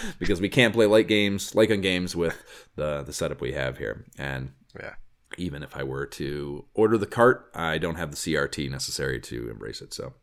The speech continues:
Speaker 1: I just gotta let that one go, and it, uh, self-disqualifies it from our exploration of, of history here, unfortunately.
Speaker 2: Wah, wah, wah. <laughs>
Speaker 1: The last one is Bandai's Frankenstein, which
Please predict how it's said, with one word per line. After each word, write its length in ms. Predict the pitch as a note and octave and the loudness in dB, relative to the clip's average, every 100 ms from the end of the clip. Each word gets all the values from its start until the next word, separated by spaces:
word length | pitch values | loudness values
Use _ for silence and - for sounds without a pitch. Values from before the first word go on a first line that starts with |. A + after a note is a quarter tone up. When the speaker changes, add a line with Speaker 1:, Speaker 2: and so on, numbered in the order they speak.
| _ - | _ -20
Speaker 1:
I 760 | - - - - - - _ | -20 -20 -18 -20 -20 -20 _
just 120 | - - | -18 -14
gotta 180 | - | -10
let 180 | C2+ D2+ | -8 -4
that 160 | E2+ C2+ | -2 -2
one 160 | D#2+ | -4
go, 400 | D#2+ A#2 A#2 A#2 | 4 8 10 10
and 100 | F2+ | 8
it, 240 | E2 E2 - | 0 -6 -6
uh, 420 | D2+ D2+ D#2 D#2 - - - _ _ _ | -6 -4 -4 -6 -12 -20 -20 _ _ _
self-disqualifies 1300 | - - F3+ E3+ E3 - - A#2+ C#3 A#2 G#2+ G#2 G2 | -2 6 12 12 12 10 0 2 8 8 8 6 4
it 180 | F#2 - | 0 -6
from 240 | - F2+ E2+ | -6 -4 -2
our 400 | E2 D#2+ D2+ - _ _ _ _ _ _ - | 0 0 -2 -8 _ _ _ _ _ _ -6
exploration 720 | F#2 - E2+ D#2 - C2+ C2 - | -6 -4 -2 0 -2 -6 -10 -12
of, 300 | - C#2 C2+ - | -8 -6 -8 -10
of 160 | D2 C2+ | -10 -8
history 360 | D#2+ - B1 | -8 -6 -6
here, 240 | B1+ B1+ - - - - - - | -4 -6 -6 -14 -18 -18 -20 -16
unfortunately. 500 | - A#2 A#2 - B2+ | -8 -6 -6 -6 -8
Speaker 2:
Wah, 140 | F2+ F2+ - | -8 -12 -14
wah, 580 | E2+ D#2 D#2 D2+ D#2 D#2+ _ | -14 -14 -16 -16 -18 -20 _
wah. 300 | - - C#3+ A#2+ | 4 6 6 4
<laughs> 60 | - - - - - | 4 0 0 -14 2
Speaker 1:
The 60 | A#2+ | 10
last 240 | D#3 A#3 | 12 12
one 300 | G3+ F3 F3+ | 12 12 12
is 240 | F#3+ C#3 G#2+ | 12 10 10
Bandai's 640 | F#2+ C#3+ D#3 C3+ A#2+ A2 | 10 10 12 12 12 8
Frankenstein, 800 | - D3 A#3+ E3 - E2+ D2+ C#2+ | 4 6 6 6 4 2 2 0
which 160 | E2 | -2